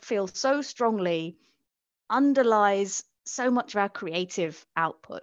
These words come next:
And it's because we as human beings, we have this innate appreciation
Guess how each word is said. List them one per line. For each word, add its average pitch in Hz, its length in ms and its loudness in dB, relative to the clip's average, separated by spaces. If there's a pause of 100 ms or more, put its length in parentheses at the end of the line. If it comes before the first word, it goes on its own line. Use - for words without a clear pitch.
(140)
And 247 80 2
it's - 140 -2
because 202 720 2
we 294 240 2
as 233 200 2
human 254 340 0
beings, 226 720 0 (120)
we 262 140 -4
have 254 200 -4
this - 300 -10
innate 254 680 0 (500)
appreciation 254 840 -2